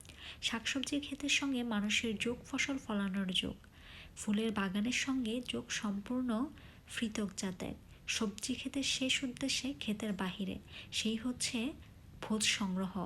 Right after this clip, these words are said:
ফুলের বাগানের যে উদ্দেশ্য, তাকে এক হিসেবে সাহিত্য বলা যেতে পারে, অর্থাৎ মন তার সঙ্গে মিলতে চায়, সেখানে গিয়ে বসে,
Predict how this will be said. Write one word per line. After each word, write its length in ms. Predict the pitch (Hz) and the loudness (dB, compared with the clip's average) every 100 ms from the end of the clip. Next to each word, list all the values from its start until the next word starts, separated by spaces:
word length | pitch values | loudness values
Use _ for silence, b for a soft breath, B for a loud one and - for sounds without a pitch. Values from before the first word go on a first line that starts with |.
| - B B - | -4 B B -8
ফুলের 340 | - 226 240 | 0 2 2
বাগানের 460 | 220 202 208 233 233 | 2 2 2 0 0
যে 140 | 208 233 | 0 0
উদ্দেশ্য, 460 | 208 185 - - - 277 - | 0 0 2 4 4 0 -2
তাকে 260 | 196 196 - | -4 -2 -4
এক 160 | 226 214 254 | -4 -2 -2
হিসেবে 340 | - 254 240 | 0 0 -2
সাহিত্য 480 | 277 - 214 214 - 233 | 0 0 0 0 -2 0
বলা 240 | 214 202 | 2 2
যেতে 260 | 190 185 185 | 0 -2 -2
পারে, 220 | - - - B B B 214 | -2 -4 -6 B B B -2
অর্থাৎ 420 | - - 269 254 - | -2 -2 0 0 0
মন 200 | 196 208 214 233 | 4 6 4 0
তার 160 | 233 | 0
সঙ্গে 420 | 226 220 214 214 | 0 2 2 2
মিলতে 420 | 214 208 208 - 233 | 4 4 4 0 -2
চায়, 280 | 214 214 269 | 0 0 -2
সেখানে 460 | - 214 202 214 220 | -2 0 0 0 2
গিয়ে 220 | 214 208 185 | 2 2 2
বসে, 320 | 185 - | 0 0